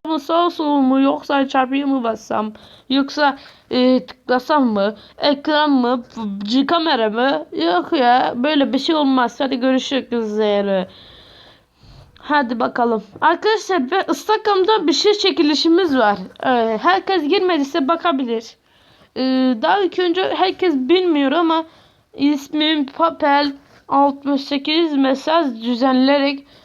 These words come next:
Şimdi buna değil. Şimdi geliyorsunuz arkadaşlar. Yazı tuşuna basıyorsunuz. Buradan buraya yazıyorsunuz ki bura Papel.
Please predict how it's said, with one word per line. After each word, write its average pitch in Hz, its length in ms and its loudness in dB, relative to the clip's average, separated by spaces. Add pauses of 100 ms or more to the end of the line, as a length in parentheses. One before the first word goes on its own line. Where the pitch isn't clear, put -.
(260)
Şimdi 277 460 -4
buna 330 300 2
değil. 339 280 0 (320)
Şimdi 330 420 -2
geliyorsunuz 294 520 2
arkadaşlar. 294 640 0
Yazı 302 540 2
tuşuna 302 440 -4
basıyorsunuz. 302 480 -4 (420)
Buradan 285 420 0 (840)
buraya 370 220 0
yazıyorsunuz 359 560 0
ki 247 240 0 (920)
bura 320 200 0
Papel. 330 580 0